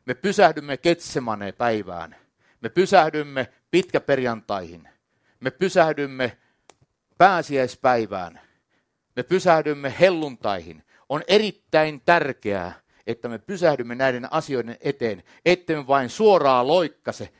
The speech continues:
jostakin johonkin ja väliin jää monta tärkeätä elementtiä.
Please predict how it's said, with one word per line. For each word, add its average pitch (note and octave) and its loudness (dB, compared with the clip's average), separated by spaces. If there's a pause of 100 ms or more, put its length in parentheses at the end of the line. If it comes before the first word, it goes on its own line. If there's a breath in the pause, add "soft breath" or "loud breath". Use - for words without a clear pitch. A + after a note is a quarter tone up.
(100)
jostakin G#2+ -2 (260)
johonkin B2+ -4 (140)
ja G#2+ -6
väliin C#3+ 0
jää A2 0
monta A#2+ -8
tärkeätä A#2+ -4
elementtiä. G2+ -12